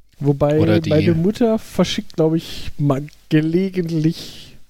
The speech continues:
Speaker 1: ich weiß nicht, ob immer noch, aber eine Zeit lang war das wohl so, dass sie einer Person M M S geschickt hat, weil das war so dieses,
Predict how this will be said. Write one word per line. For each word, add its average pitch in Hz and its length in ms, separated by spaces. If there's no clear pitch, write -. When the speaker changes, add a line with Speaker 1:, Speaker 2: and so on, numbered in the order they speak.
Speaker 1:
ich 127 120
weiß 147 160
nicht, 139 80
ob 123 120
immer 160 200
noch, 170 160
aber 147 120
eine 143 160
Zeit - 240
lang 180 160
war 160 120
das 175 180
wohl 160 140
so, 160 200
dass 165 200
sie 160 240
einer 185 260
Person 180 340
M 165 120
M 165 140
S 180 200
geschickt - 360
hat, 180 160
weil 160 120
das 160 260
war 160 160
so 170 140
dieses, 160 600